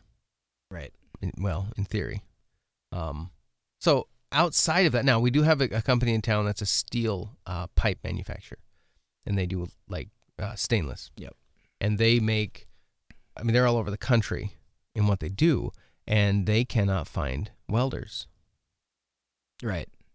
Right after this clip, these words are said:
Speaker 2: There's just no one available to do it. I was
Speaker 1: Right.
Speaker 2: out, I photographed a, a fundraiser at a college in Oregon, uh, two months ago.
Speaker 1: And
Speaker 2: And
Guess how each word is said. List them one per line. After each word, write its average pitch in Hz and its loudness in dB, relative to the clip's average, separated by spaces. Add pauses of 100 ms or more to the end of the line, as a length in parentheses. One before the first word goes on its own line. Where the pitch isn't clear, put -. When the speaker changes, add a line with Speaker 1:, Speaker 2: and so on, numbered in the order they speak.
(180)
Speaker 2:
There's 117 4
just 107 2
no 107 4
one 98 0
available 95 -2
to 98 -10
do 90 0
it. - -6 (220)
I 113 4
was 113 6
Speaker 1:
Right. 117 4
Speaker 2:
out, 78 0
I 104 0
photographed 110 0
a, 90 0
a 98 -8
fundraiser 104 2
at 90 -4
a 90 -8
college 101 -4
in 78 -8
Oregon, 95 -4 (180)
uh, - -2 (100)
two 120 2
months 107 2
ago. 98 -6 (800)
Speaker 1:
And 107 4
Speaker 2:
And 95 2